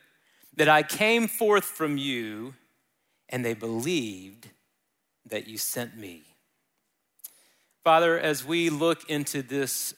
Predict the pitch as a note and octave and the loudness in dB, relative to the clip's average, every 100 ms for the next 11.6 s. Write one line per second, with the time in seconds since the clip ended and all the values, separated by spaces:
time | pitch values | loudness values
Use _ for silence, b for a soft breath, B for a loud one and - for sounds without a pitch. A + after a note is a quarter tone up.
0 | - C3 B2 C3 C#3 C3+ A#2+ B2+ A2+ B2+ | -8 -6 -2 -2 0 -2 -6 -10 -10 -6
1 | A#2 A#2 A#2 A2+ G2 G2+ F#2 E2+ - - | -4 -2 -4 -8 -14 -16 -16 -20 -20 -20
2 | - - _ _ _ _ _ _ _ _ | -18 -20 _ _ _ _ _ _ _ _
3 | _ _ b b b b b D#3+ D#3+ D#3+ | _ _ b b b b b 0 0 2
4 | G#3 G3+ F#3 E3+ D3+ D3+ C#3 C#3+ D#3+ D#3+ | 2 0 6 6 6 2 0 0 0 -2
5 | D#3 - B2+ C#3 C#3 - - C3 C#3+ D3 | -4 -6 -2 -2 -2 -4 -8 -2 0 0
6 | C#3 A#2 - D3 D3 D3+ D3 B2+ B2+ B2+ | -2 -6 -4 0 2 2 0 -8 -12 -10
7 | A#2 A#2 C3 C3+ - B2 A#2 - A2 F#2 | -8 -2 -2 -2 -8 -12 -12 -12 -12 -14
8 | - - _ _ _ _ _ _ _ _ | -18 -20 _ _ _ _ _ _ _ _
9 | _ _ _ _ - C#3+ C#3+ C#3 D#3 G3+ | _ _ _ _ 0 2 2 0 -6 -4
10 | D#3+ E3 D#3 - C3+ C3 C3+ - - C3 | 2 2 2 0 0 0 -2 -6 -8 -6
11 | C3 B2+ A#2+ A#2 A#2 | -4 -6 -8 -6 -6